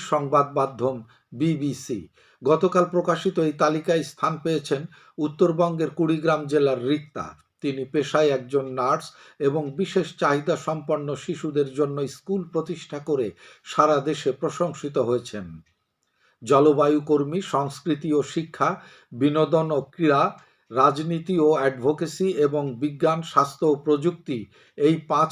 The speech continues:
ক্যাটাগরিতে একশো নারীর তালিকা করা হয়। বিজ্ঞান, স্বাস্থ্য ও প্রযুক্তি বিভাগে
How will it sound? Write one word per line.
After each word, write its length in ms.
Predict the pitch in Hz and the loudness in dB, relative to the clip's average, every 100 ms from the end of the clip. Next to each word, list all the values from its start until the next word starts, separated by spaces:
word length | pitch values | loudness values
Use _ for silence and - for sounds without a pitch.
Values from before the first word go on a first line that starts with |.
| - | 0
ক্যাটাগরিতে 680 | 156 156 160 156 156 151 143 147 | 0 2 0 0 -2 0 0 0
একশো 320 | 143 - 175 | -4 -2 -2
নারীর 320 | 156 147 143 143 | 0 0 -2 0
তালিকা 380 | 143 139 135 139 | 2 2 0 -2
করা 300 | 135 131 117 | 0 0 0
হয়। 260 | 104 101 90 _ _ - | -2 -6 -8 _ _ -8
বিজ্ঞান, 460 | 117 147 123 147 143 | -2 -2 4 2 2
স্বাস্থ্য 420 | - - - - | 0 0 0 0
ও 80 | 151 | 0
প্রযুক্তি 540 | 147 143 135 160 - 175 | 2 2 2 -2 -6 -6
বিভাগে 480 | 156 143 143 139 | -2 2 2 2